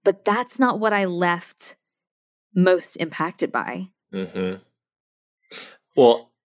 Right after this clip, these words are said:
Speaker 2: and I do think, I think we'll talk about it in a second, but, you know, I do think that how he chooses to end this book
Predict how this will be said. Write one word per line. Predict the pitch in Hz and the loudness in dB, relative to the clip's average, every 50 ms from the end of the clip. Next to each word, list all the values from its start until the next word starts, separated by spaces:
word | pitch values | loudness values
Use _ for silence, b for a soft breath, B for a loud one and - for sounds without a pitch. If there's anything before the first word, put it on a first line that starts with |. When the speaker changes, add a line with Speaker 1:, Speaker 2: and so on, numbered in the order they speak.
| _ - | _ 2
Speaker 2:
and | 160 143 | 4 6
I | 139 131 | 6 6
do | 117 120 147 | 6 4 2
think, | 156 - 107 - - - | 2 2 -2 -2 0 2
I | 120 123 | 2 2
think | 127 - 131 120 110 - - - _ _ _ _ _ - | 4 4 4 4 4 2 -4 -16 _ _ _ _ _ 0
we'll | 127 120 | 0 0
talk | - - 110 107 | 2 2 -2 2
about | - 117 | 2 2
it | 90 | 2
in | - | 2
a | |
second, | 95 156 160 - | 0 0 0 2
but, | 104 98 | 2 2
you | 110 | 0
know, | 107 - | 2 2
I | - 113 | 0 0
do | 104 120 123 | 2 0 -2
think | 127 - - 117 107 - - | -2 0 -2 -2 -2 0 2
that | 113 101 98 95 - - - _ _ _ _ _ _ _ _ _ - | 4 6 6 4 2 -2 -16 _ _ _ _ _ _ _ _ _ -10
how | - - - 120 131 | -6 0 2 2 2
he | 123 123 131 | 2 0 -4
chooses | - - - 113 107 107 104 92 - | -4 0 0 0 2 0 -2 -4 -2
to | - - - | -4 -4 -4
end | 98 95 92 | -4 -4 -4
this | 90 - - - | -6 -8 -8 -4
book | - 95 95 87 - - - - _ | 0 2 2 2 2 -2 -6 -20 _